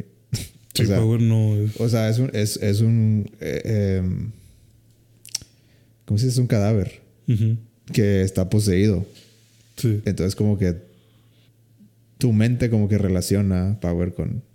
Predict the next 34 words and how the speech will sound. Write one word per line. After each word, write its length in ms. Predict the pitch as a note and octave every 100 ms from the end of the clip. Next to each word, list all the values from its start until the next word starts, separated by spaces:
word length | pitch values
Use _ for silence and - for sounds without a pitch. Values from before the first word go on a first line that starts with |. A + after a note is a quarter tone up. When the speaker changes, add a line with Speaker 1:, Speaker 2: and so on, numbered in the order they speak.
| _ _ _ - _ _ _ _
Speaker 1:
con 200 | - G2+
esa, 640 | F#2 F#2 G2 F#2+ F2+ F2 F#2 G#2 - -
con 100 | A2+
Speaker 2:
Con 80 |
esa 160 | A2 A2+
figura, 400 | A#2 G#2 A2 G#2+
sí. 140 | A2 A2
Speaker 1:
Ajá, 160 | F#2+
con 100 | F#2+
ese, 440 | F#2 G#2 G2 E2 -
¿cómo 160 | - A2+
le 80 | B2
dicen? 260 | F3+ F#3
Eh, 200 | C3 F#2 E2+
no 120 | F#2+
es 100 | G#2
un 80 | B2+
demonio, 240 | A2 G#2+
¿verdad? 160 | F#2 G#2
Es 80 |
un 280 | A2 G#2+ G#2 F#2 - B2+ - _ _ _ _ _ _ - -
Speaker 2:
No, 100 | C#3
pues 140 | B2
es 100 | G#2+
un 80 | A#2
poseso. 500 | A#2 A2 A2+ A2+ A#2+ - _ _ -
Sí, 100 | A#2
está 280 | A2+ A2
poseído. 380 | - A2 A#2 A2 A#2+ C3+ - _ -
Speaker 1:
Bueno, 220 | G#2+ G2
sí, 120 | F#2+
está, 240 | F#2+ G2+ G#2
está 260 | G#2 G#2
poseída. 540 | G2+ G#2+ A2 G#2+ G2+